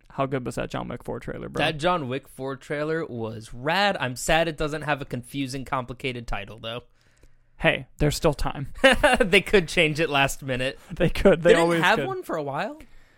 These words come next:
Speaker 1: Uh, no. I think it was just John Wick Chapter Four. Are they still doing five? 'Cause I know for a while they were gonna do four and five back to back. I don't know.
Speaker 2: I haven't heard reports on that. I don't see why they wouldn't, 'cause it's not a not successful franchise.
Speaker 1: Yeah. Each one has made more money,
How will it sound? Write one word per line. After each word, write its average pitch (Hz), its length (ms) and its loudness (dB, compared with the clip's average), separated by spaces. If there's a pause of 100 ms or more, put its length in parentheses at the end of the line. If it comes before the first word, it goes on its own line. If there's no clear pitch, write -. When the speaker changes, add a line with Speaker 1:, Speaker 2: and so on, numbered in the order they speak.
(380)
Speaker 1:
Uh, 170 180 4
no. 170 340 0 (200)
I 156 80 2
think 156 140 -2
it 165 40 0
was 143 120 0
just 147 180 -2
John 139 180 -2
Wick 135 120 -2
Chapter 127 280 -4
Four. 123 360 -4 (220)
Are 190 80 6
they 226 100 4
still 320 220 2
doing 254 300 0
five? 185 420 -2
'Cause 196 140 -2
I 185 100 2
know 233 120 2
for 240 160 0
a 185 60 4
while 180 220 2
they 175 100 0
were 156 60 0
gonna 151 120 0
do 143 120 -2
four 156 180 0
and 143 100 -4
five 135 240 -2
back 127 200 -4
to 131 80 -12
back. 131 440 -8
I 160 80 2
don't 165 120 2
know. 143 260 -4 (300)
Speaker 2:
I 131 40 -8
haven't 165 140 -4
heard 180 160 -10
reports 135 400 -8
on 98 120 -12
that. 104 140 -6
I 123 60 2
don't 175 140 0
see - 100 0
why 202 140 6
they 131 120 2
wouldn't, 123 360 -2
'cause 117 140 -6
it's 113 200 -10
not 147 180 0
a 117 280 0
not 117 300 -10
successful 107 500 -12
franchise. 107 560 -8
Speaker 1:
Yeah. 131 200 2 (280)
Each 190 200 0
one 190 160 0
has 170 120 -4
made 165 140 0
more 151 120 0
money, 143 260 -4